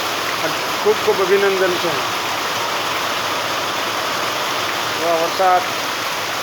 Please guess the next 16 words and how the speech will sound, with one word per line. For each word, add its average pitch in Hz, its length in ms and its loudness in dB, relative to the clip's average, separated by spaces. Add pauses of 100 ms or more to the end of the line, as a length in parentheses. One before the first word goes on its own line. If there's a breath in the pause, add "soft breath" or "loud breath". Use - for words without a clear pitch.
(140)
સારામાં 180 340 2
સારો 170 180 4
પણ 160 220 -2
પડે 175 180 2
છે. 165 200 0 (840)
હાલ 180 180 4
અત્યારનો 190 500 4
વરસાદ 175 460 2 (1200)
ધોધમાર 175 420 4
ચાલુ 190 240 4
છે 196 180 2 (1600)
અને 170 160 2 (160)
એક 208 80 2 (160)
ઘડીકમાં, 196 580 2 (760)
ઘડીક 196 260 4
વારમાં 196 400 4